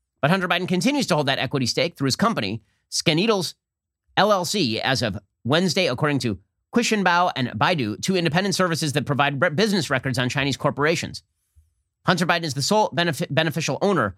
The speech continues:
of that L L C. B H R manages the equivalent of two point one billion dollars in assets and is co-owned by the Chinese state-controlled Bank of China. So no possibility of a corruption here,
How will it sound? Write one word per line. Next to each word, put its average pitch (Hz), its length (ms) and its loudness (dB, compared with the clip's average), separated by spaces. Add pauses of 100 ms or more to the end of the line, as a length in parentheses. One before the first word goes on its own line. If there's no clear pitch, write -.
(140)
of 170 160 2
that 156 180 0
L 143 160 0
L 123 100 0
C. 202 300 -2 (1300)
B 175 100 4
H 175 120 2
R 160 100 4
manages 156 400 0
the 151 60 0
equivalent 165 400 0
of 117 80 -4
two 190 140 -2
point 151 220 -2
one 151 160 2
billion 190 300 0
dollars 123 280 0
in 120 80 -2
assets 113 380 -2
and 127 80 0
is 117 80 0
co-owned 147 480 0 (240)
by 156 100 2
the - 80 0
Chinese 160 460 0
state-controlled 131 720 -2
Bank 135 220 0
of 123 100 -6
China. 165 380 0 (460)
So 127 340 0
no 180 180 4
possibility 160 800 0
of 107 200 0
a 104 80 -4
corruption 151 420 -2
here, 131 340 -2